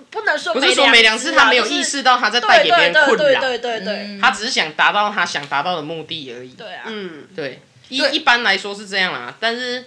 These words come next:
Speaker 3: 哦，所以我都是到最后一刻才感觉到情勒。
Speaker 4: 嗯。
Speaker 3: 我没有，我会看，我会辨别事情的严重性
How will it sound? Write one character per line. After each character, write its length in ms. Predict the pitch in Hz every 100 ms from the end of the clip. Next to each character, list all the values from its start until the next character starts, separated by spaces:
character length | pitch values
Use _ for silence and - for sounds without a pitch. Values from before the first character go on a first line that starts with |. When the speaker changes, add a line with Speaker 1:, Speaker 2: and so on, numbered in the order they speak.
| -
Speaker 3:
哦， 160 | 175 170
所 140 | 240
以 60 | 277
我 320 | 214 196 185 180 _
都 160 | 254 254
是 100 | 254
到 160 | 269
最 160 | 262 254
后 140 | 254
一 60 | 226
刻 120 | 208
才 120 | 226
感 180 | 170 156
觉 100 | 151
到 160 | 147 180
情 300 | 185 143 135
勒。 260 | 139 139 156 _
Speaker 4:
嗯。 360 | 254 247 208 185
Speaker 3:
我 80 | 240
没 80 |
有， 100 | 330
我 220 | 370 269 302
会 100 | 349
看， 320 | - 320 247 - _
我 160 | 214 240
会 60 |
辨 320 | 349 349 240
别 200 | 175 160
事 220 | 170 - 254
情 160 | 160
的 80 | 143
严 260 | 143 135 165
重 240 | 214 156
性 260 | - -